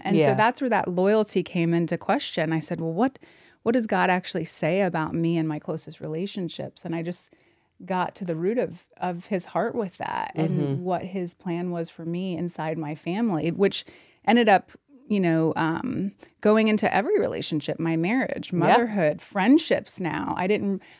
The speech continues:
Speaker 1: I didn't know then that it was going to affect and also heal parts of me
Speaker 2: Mm.
Speaker 1: in every relationship.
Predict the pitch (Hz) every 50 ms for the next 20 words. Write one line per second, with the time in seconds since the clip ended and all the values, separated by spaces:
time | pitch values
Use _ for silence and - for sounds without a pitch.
0 | _ - 208 240 247 226 220 214 214 208 202 190 180 165 175 196 190 180 175 170
1 | 160 151 - - 160 170 160 151 - 165 165 165 165 156 - 175 160 151 - -
2 | - 190 175 165 165 156 - - - - - - - 185 180 196 247 370 - -
3 | 196 170 - - 214 214 185 160 - - 185 170 170 - - - 170 160 165 156
4 | 156 156 160 160 160 - _ _ _ _ _ _ 165 170 - 165 160 - 165 -
5 | - - - 113 117 175 - - - - - - - - 98 -